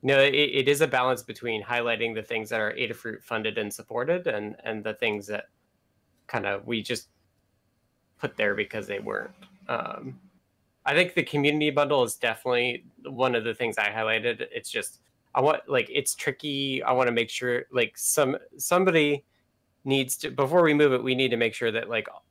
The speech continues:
any instrumentation or other tooling that we have around it can handle it if it's in a different place.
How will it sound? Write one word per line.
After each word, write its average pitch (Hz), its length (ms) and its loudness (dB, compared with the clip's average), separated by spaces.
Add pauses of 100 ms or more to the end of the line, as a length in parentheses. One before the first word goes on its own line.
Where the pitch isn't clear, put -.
any 123 340 0 (140)
instrumentation 117 840 -4
or 107 140 0
other 107 220 0
tooling 107 420 -4
that 113 120 -6
we 110 80 -8
have 110 200 -4
around 107 340 -2
it 165 140 -2
can 117 140 -12
handle 107 440 -4
it - 160 -6
if - 180 -10
it's - 160 -12
in - 160 -12
a - 80 -10
different - 320 -12
place. - 500 -16